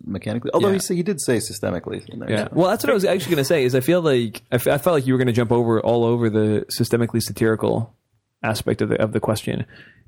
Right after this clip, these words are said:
Speaker 2: 'cause I think the games we're talking about
Speaker 1: Well,
Speaker 2: are
Speaker 1: Cow Clicker
Speaker 2: syst-
Speaker 1: is completely that.
Speaker 2: Right, but I'm, I'm, I'm talking about large scale, uh,
Speaker 1: Uh-huh.
Speaker 2: systemic games that have
Speaker 1: But see, I, I don't think
Speaker 2: implied
Speaker 1: that works very well,
Speaker 2: Yeah.
Speaker 1: though, right? Because if you're
Speaker 2: But commentary and satire are different.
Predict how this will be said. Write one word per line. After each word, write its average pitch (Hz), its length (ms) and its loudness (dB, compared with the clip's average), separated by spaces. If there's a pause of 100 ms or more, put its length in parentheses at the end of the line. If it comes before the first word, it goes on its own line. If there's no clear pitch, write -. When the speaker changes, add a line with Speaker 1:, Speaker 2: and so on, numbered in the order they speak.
(120)
Speaker 2:
'cause 139 100 2
I 135 60 4
think 135 160 0
the 135 60 2
games 120 200 2
we're 117 60 2
talking 123 220 0
about 117 200 0
Speaker 1:
Well, 151 120 2
Speaker 2:
are 180 100 0
Speaker 1:
Cow 131 60 -2
Clicker 104 220 2
Speaker 2:
syst- 101 40 2
Speaker 1:
is 98 140 -2 (100)
completely 120 380 -6
that. - 240 -10 (200)
Speaker 2:
Right, 226 260 2
but 151 120 4
I'm, 147 80 0
I'm, 120 480 -2 (720)
I'm 156 60 4
talking 170 160 2
about 139 120 2
large 117 200 2
scale, 107 560 2
uh, 104 40 2 (480)
Speaker 1:
Uh-huh. 101 280 -8
Speaker 2:
systemic 107 400 0
games 101 340 0
that 107 100 2
have 107 280 2
Speaker 1:
But 101 80 -2
see, 190 160 2
I, 190 60 0 (180)
I 151 80 -2
don't 196 120 -2
think 127 160 0
Speaker 2:
implied 107 260 2
Speaker 1:
that 117 60 0
works 160 220 -6
very 95 200 0
well, 85 180 -2
Speaker 2:
Yeah. 107 100 0
Speaker 1:
though, 110 80 -2
right? 127 220 0
Because 135 260 0
if 127 140 0
you're 127 100 2
Speaker 2:
But 120 80 -4
commentary 294 340 0
and 220 80 0
satire 190 440 0
are 127 100 0
different. 107 380 -8